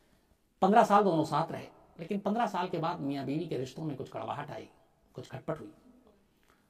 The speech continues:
और फिर मामला डिवोर्स तक पहुंच गया, तलाक तक। आखिरकार दोनों की मर्जी से ये तलाक हुआ और इस तलाक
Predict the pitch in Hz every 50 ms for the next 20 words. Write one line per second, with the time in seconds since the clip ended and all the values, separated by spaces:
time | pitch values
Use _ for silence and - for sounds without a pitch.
0 | _ _ _ _ _ _ _ - 175 - 196 180 165 156 165 190 202 190 156 139
1 | 139 156 156 156 - - - - - - - - - - - - - _ _ _
2 | _ _ _ _ _ _ _ - 147 123 107 - - - - - - - - _
3 | _ _ _ _ _ _ _ _ _ _ _ _ _ _ _ _ _ _ _ 151
4 | _ _ _ _ _ _ _ _ _ _ _ _ _ _ _ _ _ _ _ _
5 | _ _ _ _ _ - 160 160 185 180 - 175 170 156 147 143 143 135 135 139
6 | 135 135 143 170 160 - 151 123 123 120 - 117 123 143 156 - 117 - - -
7 | - - _ _ _ _ _ _ _ _ _ _ _ _ _ - 165 185 196 190
8 | - - 175 170 180 226 262 - -